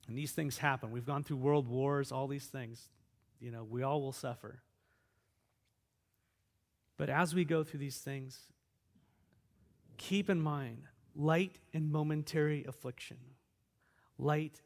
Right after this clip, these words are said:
and momentary affliction. In other words, how bad and how hard and how difficult it is now for the Lord. The flip side is that is gonna be seen as light and momentary affliction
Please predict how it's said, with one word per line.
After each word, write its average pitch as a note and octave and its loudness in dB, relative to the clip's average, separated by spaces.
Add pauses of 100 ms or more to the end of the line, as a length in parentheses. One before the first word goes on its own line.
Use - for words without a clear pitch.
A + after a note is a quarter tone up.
and D3 -2
momentary C#3 -4
affliction. - -16 (840)
In D3+ 2
other D#3+ 4
words, D#3 0
how D3+ 0 (160)
bad D#3 2
and C#3+ -4
how A#2 -6
hard D3+ 4
and B2+ -4
how B2 -6
difficult C#3+ -4
it C3+ -4
is C#3+ -6
now A2 -8
for B2 -8
the C3 -4
Lord. A#2+ -6 (1200)
The C#3 -10
flip D#3+ -2
side A#2 -4
is A2+ -6
that C3+ 0 (920)
is C3+ -8
gonna C#3+ -4
be A#2+ -6
seen C3 -4
as A#2+ -6
light C#3+ -2
and D3 -2
momentary C#3 -4
affliction A#2+ -8